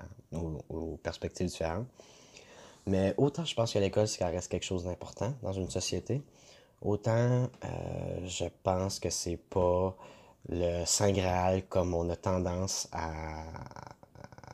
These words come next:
à le présenter. En fait, ce que je pense que l'école est capable de faire et est très bonne pour faire même, c'est la compréhension logique.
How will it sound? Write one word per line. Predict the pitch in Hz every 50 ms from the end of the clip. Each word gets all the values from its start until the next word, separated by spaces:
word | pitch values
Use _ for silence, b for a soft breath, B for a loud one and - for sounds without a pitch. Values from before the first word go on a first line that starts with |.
| - - - - -
à | - -
le | 101
présenter. | - - - 92 82 87 82 82 92 - 92 - - B B B B B B B B B B B B B B B B B B B B -
En | - 101 101
fait, | - 156 160 156 - - - -
ce | - -
que | - 107
je | - -
pense | 135 143 - -
que | 113
l'école | 101 101 - 113 110
est | 104
capable | - 92 - - 95 95 95 95
de | 80
faire | - - - 92
et | 101 95 85 80
est | - -
très | - - 92 90 87 92 92 87
bonne | 82 92 90 85 95 110
pour | - - 110 -
faire | - 110 107 101 104
même, | 101 101 110 113 -
c'est | - 90
la | 87 90
compréhension | - - 95 95 - - - 101 95 - - 98 95 95
logique. | 92 90 85 82 76 76 80 78 - - - -